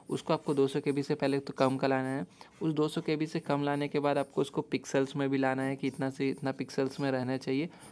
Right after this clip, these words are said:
तो दोनों तरीका मैं आपको करके बता रहा हूँ, आप अपने मोबाइल फ़ोन के through ही कर सकते हैं, आपको कहीं भी कैफ़े वगैरह, लैपटॉप, कंप्यूटर का ज़रूरत नहीं पड़ेगा। So सबसे पहले हम लोग बात कर लेंगे, अगर आपको कम केबी में करना है, मान के चलिए कि आपका एक दो एम बी का है, उसको कम केबी में करना है,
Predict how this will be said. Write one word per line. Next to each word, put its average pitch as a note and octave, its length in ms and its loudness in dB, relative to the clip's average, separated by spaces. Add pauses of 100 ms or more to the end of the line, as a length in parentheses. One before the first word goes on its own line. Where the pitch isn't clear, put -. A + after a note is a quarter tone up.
तो C#3+ 60 -2
दोनों C#3 260 6
तरीका D3 320 4
मैं C#3+ 100 2
आपको C#3+ 240 0 (180)
करके C3+ 260 2
बता C3+ 240 2
रहा C#3+ 100 0
हूँ, D#3+ 100 -4
आप C3 180 0
अपने C#3 200 -2
मोबाइल C3 320 2
फ़ोन C3+ 220 0
के C#3 80 0
through C#3+ 200 -2
ही D3 60 2
कर C3+ 200 0
सकते C#3 320 -4
हैं, C3+ 60 2
आपको - 120 -4
कहीं C3 260 -2
भी C#3+ 80 0
कैफ़े C3+ 400 0
वगैरह, C3+ 340 2
लैपटॉप, C3 400 -2
कंप्यूटर C3 300 -2
का D3 120 0
ज़रूरत C#3 340 2
नहीं B2+ 140 2
पड़ेगा। B2 420 0 (840)
So - 140 4
सबसे D3 280 6
पहले D#3+ 180 8
हम D#3 60 6
लोग D#3 120 4
बात C3 220 4
कर D3 120 4
लेंगे, C#3+ 260 4
अगर C#3 300 2
आपको D3 260 4
कम C#3 280 6
केबी C3+ 280 6
में C3+ 140 6
करना B2 280 2
है, B2 60 2
मान C3 180 0
के C#3+ 100 0
चलिए C#3 280 6
कि C#3 60 6
आपका C3+ 240 4
एक B2+ 220 6
दो C3+ 80 8
एम C3 180 2
बी C#3 100 6
का C3+ 120 2
है, C3+ 80 8
उसको C3+ 180 0
कम B2+ 240 4
केबी B2 320 4
में B2 140 0
करना B2 240 -2
है, B2+ 80 -6